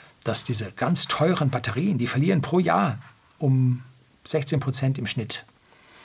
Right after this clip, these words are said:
hat eine Studie in den U S A ergeben, an Preis. Das heißt, in acht Jahren hat sich der Batteriepreis geviertelt. Und was ist denn da noch drin?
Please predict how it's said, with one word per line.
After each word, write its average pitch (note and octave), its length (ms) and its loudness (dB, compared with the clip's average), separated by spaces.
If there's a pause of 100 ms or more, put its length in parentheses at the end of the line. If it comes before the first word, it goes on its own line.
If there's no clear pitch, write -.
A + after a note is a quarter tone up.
(640)
hat A2+ 120 -8
eine A2 60 -4
Studie B2 320 0
in A2+ 80 0
den B2+ 100 -6
U A#2+ 40 -2
S A2+ 140 -4
A A#2+ 160 -2
ergeben, C3+ 640 -2
an C3 180 4
Preis. B2 600 0
Das - 200 0
heißt, D3 300 -2
in D#3 160 -4
acht - 260 -4
Jahren D#3 460 2
hat - 180 -2
sich C#3+ 200 -4
der - 120 -6
Batteriepreis C3+ 680 -2
geviertelt. - 600 -6
Und C3 120 0
was D3+ 160 2
ist D#3 140 -2
denn C#3+ 140 2
da C#3 140 2
noch C#3+ 200 -4
drin? - 460 -2